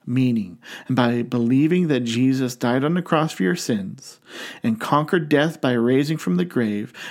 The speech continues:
by declaring Jesus to be Lord over your life, you are giving him permission to overpower the sin of your past and give new meaning to your past.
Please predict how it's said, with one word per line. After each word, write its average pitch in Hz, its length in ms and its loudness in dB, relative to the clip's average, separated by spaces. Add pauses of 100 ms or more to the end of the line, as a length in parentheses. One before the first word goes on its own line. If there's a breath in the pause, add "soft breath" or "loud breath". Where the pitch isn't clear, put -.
(100)
by 135 140 4
declaring 160 640 2
Jesus 165 460 2
to 143 100 -2
be 131 120 4
Lord 139 380 4
over 180 180 0
your 175 200 2
life, 127 400 0 (260 loud breath)
you 147 140 4
are 135 80 4
giving 165 380 4
him 202 140 4
permission 151 640 2
to - 240 -2
overpower 156 720 2
the 156 140 0
sin 147 240 0
of 139 120 0
your 143 100 0
past 120 460 -2 (300 loud breath)
and 127 160 0
give 135 160 4
new 143 240 4
meaning 151 800 2 (300 loud breath)
to - 120 -2
your 117 120 4
past. - 720 -4